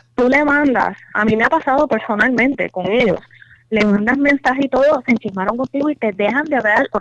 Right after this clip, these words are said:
sea, aunque tú seas, estés sobre ellos, autoridad sobre ellos,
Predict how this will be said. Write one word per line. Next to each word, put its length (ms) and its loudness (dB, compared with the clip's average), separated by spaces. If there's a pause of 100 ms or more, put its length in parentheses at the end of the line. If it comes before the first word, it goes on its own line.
sea, 240 2 (1200)
aunque 280 0
tú 180 0
seas, 240 2 (180)
estés 300 -2 (280)
sobre 440 2
ellos, 260 0
autoridad 560 0
sobre 340 0
ellos, 180 0